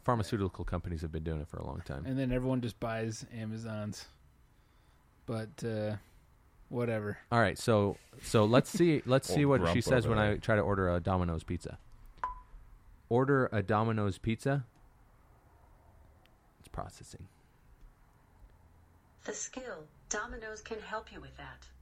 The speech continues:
Speaker 4: Did you want to enable it?
Speaker 1: No, thanks. So it is a skill.
Speaker 4: All right.
Speaker 2: I would imagine if you're, like, if there's a skill associated with it,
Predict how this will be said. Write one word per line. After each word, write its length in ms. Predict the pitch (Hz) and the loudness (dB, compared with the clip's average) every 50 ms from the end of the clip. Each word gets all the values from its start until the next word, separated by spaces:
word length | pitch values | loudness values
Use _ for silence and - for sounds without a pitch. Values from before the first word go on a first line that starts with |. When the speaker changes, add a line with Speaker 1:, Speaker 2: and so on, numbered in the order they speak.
| - - - - - - | -20 -20 -20 -20 -18 -16
Speaker 4:
Did 140 | - 202 190 | -14 -12 -10
you 100 | 226 214 | -8 -8
want 200 | 202 196 208 202 | -8 -8 -10 -10
to 140 | - 208 | -10 -10
enable 400 | 202 190 190 190 208 202 190 190 | -10 -8 -8 -10 -10 -8 -8 -8
it? 220 | 185 - 294 - - - _ _ _ - - _ - - - - - _ _ _ - - - - - _ _ - - _ - - - - - - - 988 988 - - - - - - - | -8 -8 -10 -12 -18 -20 _ _ _ -20 -20 _ -20 -20 -20 -20 -20 _ _ _ -20 -20 -20 -20 -20 _ _ -20 -20 _ -20 -20 -20 -20 -18 -10 -6 -6 -6 -6 -8 -12 -20 -20 -18 -12
Speaker 1:
No, 260 | - 101 98 95 90 82 | -8 -4 -4 -2 -2 -4
thanks. 420 | - 82 78 78 78 - - - - - - - - - - - - - - - - - - - - - - - - - - - - - - - - | -4 -6 -8 -8 -8 -12 -14 -20 -20 -20 -20 -20 -20 -20 -20 -20 -20 -20 -20 -20 -20 -20 -20 -20 -20 -20 -20 -18 -12 -8 -6 -4 -4 -4 -4 -8 -6
So 140 | - - 135 | 0 4 6
it 80 | 131 151 | 6 6
is 100 | 156 135 | 6 4
a 80 | 113 | 2
skill. 320 | - - - 98 78 - - - - - - - - | 0 0 0 -2 -2 -2 -6 -12 -18 -20 -20 -18 -12
Speaker 4:
All 120 | - 277 277 254 | -12 -12 -10 -12
right. 220 | - - 165 - - - - - - - - - - _ - - - - - - _ - - - _ _ | -14 -14 -16 -16 -20 -20 -20 -20 -20 -20 -20 -20 -20 _ -20 -20 -20 -20 -20 -20 _ -20 -20 -20 _ _
Speaker 2:
I 100 | - 160 156 | -2 2 4
would 100 | 160 156 | 6 6
imagine 400 | 151 147 143 143 143 139 147 147 | 6 6 4 4 4 4 2 2
if 160 | 139 - - | 2 2 2
you're, 100 | 135 127 | 4 4
like, 240 | 123 120 117 - - - - - - - - - - - - - - | 4 4 4 2 0 -6 -16 -16 -16 -16 -16 -16 -16 -16 -14 -12 -10
if 80 | - 123 | -4 0
there's 220 | - 170 165 156 | 2 4 4 4
a 60 | 143 | 2
skill 280 | 131 - - 147 143 139 | -2 0 2 4 4 4
associated 500 | 135 - - 139 135 127 - - 127 123 | 4 2 2 2 2 2 0 0 0 2
with 180 | 127 127 - - | 0 0 0 0
it, 220 | 135 135 127 - | 0 0 0 -4